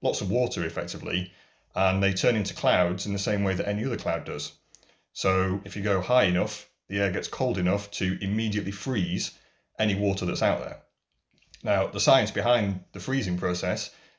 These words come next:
is that water can't just freeze on its own. It has to hold on to something. And another product of what's coming out the back of an engine is tiny, tiny particles of soot, because there's a, a little fire going on inside the engine.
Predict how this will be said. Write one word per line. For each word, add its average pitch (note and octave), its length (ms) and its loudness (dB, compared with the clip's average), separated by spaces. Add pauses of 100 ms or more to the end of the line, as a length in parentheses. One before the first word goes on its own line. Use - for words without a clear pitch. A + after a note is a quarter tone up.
is G2+ 220 -2
that F#2+ 200 -2
water A2 240 2
can't G2+ 220 2
just G2 140 -8
freeze G#2 220 -2
on G2 100 0
its - 160 -6
own. B2 220 0
It F2 180 -4
has G2 200 -2
to F#2 300 -2 (220)
hold G2+ 240 2
on G#2+ 140 2
to - 80 -6
something. F#2+ 460 -4 (520)
And G2 120 0
another A#2 220 2
product F#2 400 0
of F#2 380 2
what's A2 180 -2
coming G2 180 0
out F#2+ 100 2
the F#2 60 -6
back F#2+ 180 2
of F2 60 -6
an F2 100 0
engine F2+ 520 0
is F#2 180 -6
tiny, A#2 480 0
tiny G2+ 300 2
particles F#2+ 640 0 (100)
of F2+ 480 0
soot, - 520 -4
because F2 340 -6
there's E2+ 140 -4
a, F2 100 -6 (140)
a F#2 40 -6
little F2 160 -2
fire F#2 300 2
going F2 240 0
on F2 100 0
inside F2 300 -2
the F#2+ 80 -2
engine. F2+ 320 -4